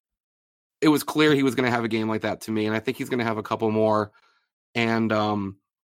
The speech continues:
I just couldn't have been more excited. And, you know, um, it was like, "Hey, what's going on with you?" I was like, "Look, I have to tweet.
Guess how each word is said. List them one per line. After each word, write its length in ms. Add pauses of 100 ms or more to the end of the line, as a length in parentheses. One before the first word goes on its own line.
(300)
I 100
just 180
couldn't 200
have 100
been 160
more 220
excited. 400
And, 100
you 80
know, 340
um, 280
it 40
was 100
like, 100
"Hey, 100
what's 640
going 160
on 120
with 100
you?" 100
I 40
was 120
like, 140
"Look, 280
I 40
have 220
to 80
tweet. 440